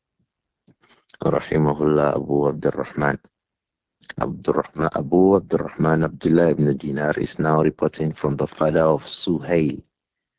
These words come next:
meaning that Abdullah ibn Dinar reported that hadith from Abu Salih Samman, uh, ibn Zak-, uh, Zakwan, uh, As-Samman, Zakwan,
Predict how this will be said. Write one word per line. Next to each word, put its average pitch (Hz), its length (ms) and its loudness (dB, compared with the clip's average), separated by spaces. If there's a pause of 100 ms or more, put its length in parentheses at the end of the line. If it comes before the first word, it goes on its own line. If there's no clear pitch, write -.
(200)
meaning 92 400 4
that - 360 -4 (600)
Abdullah 95 520 2
ibn 78 260 2
Dinar 73 420 0 (580)
reported - 580 0
that - 180 0
hadith 80 680 0 (360)
from 76 400 2
Abu 78 420 4
Salih 85 500 -2 (1080)
Samman, 76 880 -8 (840)
uh, - 220 -4
ibn - 240 -4 (120)
Zak-, - 280 -4
uh, 71 220 2
Zakwan, 78 720 -2 (560)
uh, 69 340 0
As-Samman, 76 800 -4
Zakwan, 76 840 -4